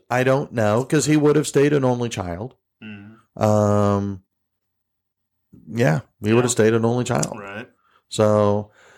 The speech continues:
Speaker 2: Okay.
Speaker 1: well, so that brings us back full circle to the very beginning. Do you think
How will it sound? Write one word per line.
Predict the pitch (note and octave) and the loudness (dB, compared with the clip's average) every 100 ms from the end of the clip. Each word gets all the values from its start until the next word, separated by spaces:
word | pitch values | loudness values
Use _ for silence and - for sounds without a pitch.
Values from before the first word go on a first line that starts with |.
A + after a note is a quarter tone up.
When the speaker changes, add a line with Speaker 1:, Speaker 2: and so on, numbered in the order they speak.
| _ _ - | _ _ -20
Speaker 2:
Okay. | - C#3 _ _ _ | -20 -20 _ _ _
Speaker 1:
well, | D3 D#3 D#3+ - | 2 4 2 -2
so | - C#3 | 0 2
that | C3+ B2 | 2 2
brings | C#3 C3+ B2 | 0 2 0
us | A#2+ | 0
back | B2+ A#2+ A#2 | -2 -2 -2
full | A#2+ A2+ | -2 2
circle | C3+ C#3 C3+ B2 | 2 2 0 -2
to | - | 0
the | A2 | 0
very | G2+ G2 G#2 | 2 2 0
beginning. | G#2 F#2 E2+ D#2+ - _ _ _ - | 0 -2 -4 -8 -18 _ _ _ -8
Do | G2+ | -2
you | G#2 C3 D#3 | 2 2 0
think | - F2+ E2+ D#2+ - | -2 -2 -2 -8 -20